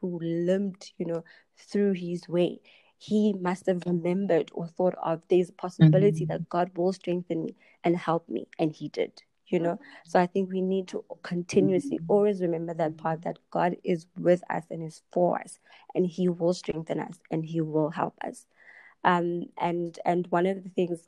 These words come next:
Speaker 1: again, one of the verses that I love is also in Mark. I think it's Mark, um, nine and, um, um, um, verse twenty-four. You know, that's by far one of my favorite verses. It says that,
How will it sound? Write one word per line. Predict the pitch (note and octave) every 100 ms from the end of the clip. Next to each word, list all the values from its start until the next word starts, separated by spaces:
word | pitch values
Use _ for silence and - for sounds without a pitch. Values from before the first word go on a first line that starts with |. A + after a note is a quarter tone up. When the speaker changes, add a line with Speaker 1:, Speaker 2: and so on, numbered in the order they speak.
| -
Speaker 1:
again, | F#3 E3 E3 E3+
one | E3
of | E3+ E3
the | E3
verses | E3+ F3 F3
that | E3+ D#3+
I | D3+
love | D3+ D#3
is | D#3 -
also | E3 D#3+
in | - D#3+
Mark. | D#3 D#3 D#3+ -
I | D#3+
think | F3+ F3
it's | E3+ -
Mark, | D#3+ D#3+ D#3+ E3 _ - _ - - - -
um, | E3 D#3+ D#3 D#3 D#3 D3+ D3+ D3+ - _ _ - -
nine | F3 F3+ F3+ D#3 D#3 - - - -
and, | E3+ E3 E3 D#3
um, | - D#3+ D#3 D3+ - _ -
um, | D#3 D#3 D3 -
um, | D#3+
verse | D3+ D#3
twenty-four. | D#3+ - E3 D#3 - F#3 D#3 - - -
You | -
know, | E3
that's | D#3 F3 F3 -
by | F3+ D#3+ E3
far | - - F#3+ E3+
one | E3 E3
of |
my | D#3 D3+
favorite | - E3+ E3 D#3+
verses. | - E3 D#3+ D#3+ D#3+ -
It | D#3+
says | - F3+ E3+
that, | D#3